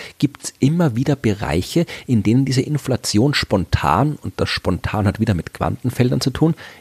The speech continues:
in denen diese Inflation spontan aufhört. Das, was wir jetzt landläufig das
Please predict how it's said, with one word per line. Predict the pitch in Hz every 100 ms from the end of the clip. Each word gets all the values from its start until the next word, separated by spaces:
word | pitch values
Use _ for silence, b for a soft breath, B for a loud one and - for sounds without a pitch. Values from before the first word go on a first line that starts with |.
| B -
in | 117
denen | 101 110
diese | 135 131
Inflation | - 135 - 123 92 113
spontan | - 131 127 - 90 107 127 -
aufhört. | - 107 - - - - B B B B
Das, | 113 - 120
was | -
wir | 107
jetzt | 110 - -
landläufig | 76 101 120 98 87 - 85 - _
das | 90 104 -